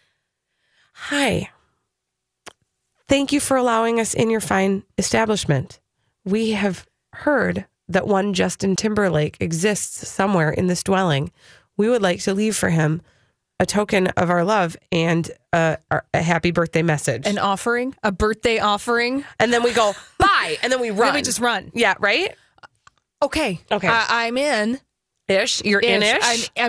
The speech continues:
Speaker 2: I'm in-ish.
Speaker 1: Okay.
Speaker 2: I will say that in my most Minnesotan way, that that is a very, very interesting idea.
Speaker 1: Okay, 'cause all I'm saying is that
Speaker 2: Interesting.
Speaker 1: this one time,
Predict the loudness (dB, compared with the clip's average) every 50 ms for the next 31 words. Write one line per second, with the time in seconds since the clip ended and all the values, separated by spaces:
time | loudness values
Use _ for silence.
0 | -2 -4 -2 0 0 2 2 2 2 0 0 0 -2 -2 -2 -4 -2 -2 -2 0
1 | 2 0 0 0 -2 -8 -6 -2 -2 0 2 0 0 0 0 0 0 0 0 0
2 | 0 2 0 0 0 0 -2 0 0 0 0 0 0 0 0 0 0 0 0 -2
3 | -2 0 2 2 2 2 0 2 2 2 2 2 0 2 2 2 2 2 2 2
4 | 0 0 2 2 0 0 0 0 0 0 -2 -2 0 0 2 2 2 0 0 0
5 | -2 -4 -4 -4 -2 0 2 2 2 2 2 0 0 0 -2 -2 0 -2 -2 0
6 | -2 -2 -2 -2 -2 0 0 0 -2 -2 -4 -4 -2 0 2 2 2 2 2 0
7 | -2 0 2 2 2 4 4 2 2 2 2 0 0 0 2 2 2 2 2 2
8 | 2 2 0 0 0 0 0 0 -2 -2 -4 -2 -2 -2 -2 -2 0 2 2 2
9 | 2 0 -2 0 2 2 4 2 2 0 0 -2 -2 0 2 2 2 2 2 2
10 | 2 0 0 0 0 -2